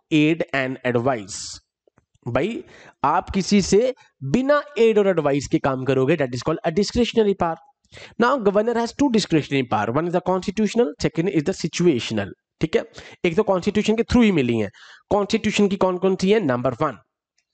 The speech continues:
when they have to reserve the bill for the president, governor can decide on their own without the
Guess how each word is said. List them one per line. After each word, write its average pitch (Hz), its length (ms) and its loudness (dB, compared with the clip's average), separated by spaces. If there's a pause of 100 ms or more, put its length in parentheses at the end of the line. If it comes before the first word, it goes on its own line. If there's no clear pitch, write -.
(680)
when 240 140 2
they 254 100 0
have 233 160 -2
to 233 60 2
reserve 226 380 4
the 233 140 4
bill 185 140 2 (140)
for 190 80 2
the 196 100 0 (120)
president, 185 540 -4
governor 180 300 0
can 196 180 0
decide 175 440 -2 (380)
on 180 160 0
their 190 140 4 (120)
own 190 260 4
without 160 380 0
the - 80 -2